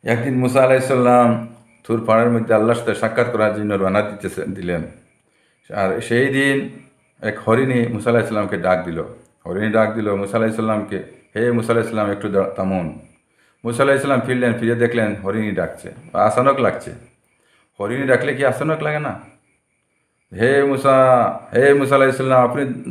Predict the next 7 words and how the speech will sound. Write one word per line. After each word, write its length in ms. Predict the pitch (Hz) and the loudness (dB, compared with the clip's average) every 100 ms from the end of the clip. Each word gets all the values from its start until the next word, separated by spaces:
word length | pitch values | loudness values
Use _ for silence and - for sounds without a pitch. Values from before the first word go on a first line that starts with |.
| 101 | -2
থামুন, 560 | 123 127 127 117 95 - - _ _ _ _ _ _ - | 0 2 2 2 -2 -6 -16 _ _ _ _ _ _ -12
আপনার 340 | 98 117 120 | -6 -2 -2
সাথে 240 | 117 110 | -2 -4
আমার 160 | 110 104 | -2 -4
কিছু 220 | - - - | -6 -10 -6
কথা 240 | - 104 | 0 2
আছে।" 380 | 101 - 98 | 0 -2 -4